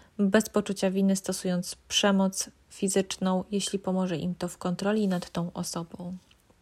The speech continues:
Milon podaje przykład Johna, kierownika o zbyt twardej ręce. Agresywne zapędy Johna ledwo znajdują ujście w sprawowanej przez niego funkcji kierowniczej.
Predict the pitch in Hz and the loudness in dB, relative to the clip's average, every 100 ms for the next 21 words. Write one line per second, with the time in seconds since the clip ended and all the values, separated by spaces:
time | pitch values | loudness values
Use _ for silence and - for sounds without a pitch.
0 | _ - - - - - _ - 208 202 | _ -20 -20 -20 -20 -20 _ 0 4 4
1 | 196 220 240 214 202 202 202 - 233 214 | 4 2 0 0 2 2 0 -2 0 2
2 | 196 - - 196 - 185 170 170 - - | 0 -2 -12 -10 0 0 2 -6 -10 -20
3 | - - - - - 214 208 208 214 220 | -20 -20 -20 -20 2 2 4 2 2 2
4 | 208 - 190 196 220 - - 185 185 180 | 0 0 -2 0 -2 -4 0 2 2 2
5 | 180 170 165 165 - - 185 _ _ - | 2 2 0 -4 -6 -8 -10 _ _ -20
6 | - - - 208 208 208 - 240 247 196 | -20 -20 -6 2 4 6 4 4 4 4
7 | 196 202 196 196 190 196 185 196 208 - | 2 2 2 0 0 2 2 2 2 0
8 | 214 240 262 - 208 190 190 190 180 - | 2 4 4 2 0 2 4 4 2 2
9 | 190 180 - - 214 220 - - 190 185 | 0 0 -2 0 0 0 -4 0 0 2
10 | 190 190 190 - 190 185 185 180 185 185 | 2 2 2 -2 -2 0 0 -2 0 -2
11 | - - - 180 175 180 165 165 165 180 | -2 -8 -2 0 0 0 -2 -2 -8 -8